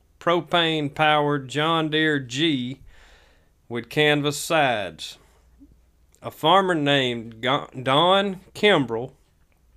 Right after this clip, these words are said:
drove a tricycle front-end open station tractor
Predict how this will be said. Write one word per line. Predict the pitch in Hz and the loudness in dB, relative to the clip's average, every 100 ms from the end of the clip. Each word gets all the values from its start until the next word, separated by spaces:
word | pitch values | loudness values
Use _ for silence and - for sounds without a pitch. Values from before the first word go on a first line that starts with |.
| _ _ - 104 | _ _ -20 -6
drove | 139 156 165 147 - | 2 4 4 0 -4
a | 113 | -10
tricycle | - - 156 180 185 - 180 147 - 107 - - - - - - | -8 -2 4 4 4 0 0 0 -2 -12 -12 -16 -16 -18 -18 -8
front-end | 131 139 139 131 117 113 - - | -4 -2 -2 -2 -4 -6 -12 -4
open | 131 156 151 165 165 | 0 0 0 -4 -4
station | - - 147 147 - 139 139 135 | -6 -2 0 0 -2 -6 -6 -6
tractor | - 151 123 - - 107 - | -2 4 4 4 -4 -12 -12